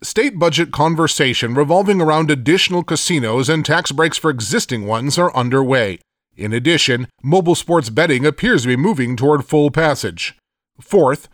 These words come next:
much has been made of the state health department's nursing home directive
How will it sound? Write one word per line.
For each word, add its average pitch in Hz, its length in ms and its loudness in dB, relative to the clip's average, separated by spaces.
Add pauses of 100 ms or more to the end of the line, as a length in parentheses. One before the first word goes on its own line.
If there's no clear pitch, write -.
(240)
much 202 300 -2
has 233 120 -2
been 170 200 0
made 131 300 0
of 147 100 -2
the 175 100 2
state 170 300 -2
health 131 320 -2
department's 127 560 -2
nursing 151 400 0
home 143 220 2
directive 120 580 -2